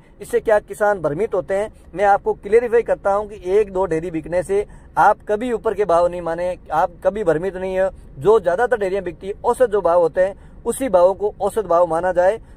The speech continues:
और अब बात करते हैं जीरे के भविष्य की, तो इसमें माना जा रहा है कि जीरा में थोड़ी सी और तेजी की संभावनाएं बनती नजर आ रही है। किसान साथी जो भी अपना माल रोक के रखे हैं,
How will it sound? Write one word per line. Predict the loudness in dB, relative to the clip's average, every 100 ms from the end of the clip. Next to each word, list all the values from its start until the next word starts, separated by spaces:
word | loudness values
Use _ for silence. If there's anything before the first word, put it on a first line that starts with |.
| 0
और | 2
अब | 2
बात | 2 2 0
करते | -2
हैं | -4
जीरे | -2 -2
के | 0
भविष्य | -2 -2 -2 -4
की, | -4
तो | 0 0
इसमें | 0 -10 -8 -8
माना | -4 -2 0
जा | 2 4
रहा | 4
है | 2
कि | -2
जीरा | -8 -2 0
में | 0 -6 -10 -14 -2
थोड़ी | -2 -2
सी | -10
और | -2 2 2
तेजी | 0 -10 -10
की | -12
संभावनाएं | -8 0 2 4 0
बनती | -4 -8 -8
नजर | -2 0
आ | 0
रही | -4
है। | -12 -16 -14
किसान | -4 -2 0
साथी | 0 -2 -2
जो | -4
भी | 0 -2
अपना | 0 0
माल | 2 2
रोक | 2 0
के | 0
रखे | 0 0
हैं, | -2